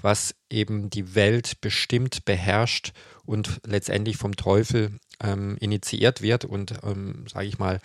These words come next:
den Geist der Welt und des Teufels umsetzt. Und am Ende passiert eben das Gericht über dieses System, über die, ähm, die Machenschaften. Und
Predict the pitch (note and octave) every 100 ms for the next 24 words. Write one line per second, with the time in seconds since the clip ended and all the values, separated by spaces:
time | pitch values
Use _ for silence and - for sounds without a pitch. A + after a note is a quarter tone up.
0 | - F#2 G2 G2 A#2 - - - - -
1 | - - - G2 G#2 G#2 B2 G#2+ G#2 -
2 | G2+ A2 A2+ - - - _ _ _ _
3 | _ - - C3+ D#3 - A2+ - - -
4 | - A2 G#2+ G#2 - - _ _ - G2
5 | - A2 C3 A#2+ A2 - - G#2 - G#2
6 | G#2+ - G2+ G#2 G2 - - F2+ A2 A2+
7 | - G#2 F#2+ F#2 F#2+ F#2 - G2+ - -
8 | A2+ C3 B2+ - - - - G2 G2 G2
9 | G2 G2 F#2+ - - - - - _ -
10 | G#2 G2+ F#2+ G2+ G#2+ - B2 G#2+ G#2 -
11 | A2+ G#2 - - _ G2 G2+ G2+ -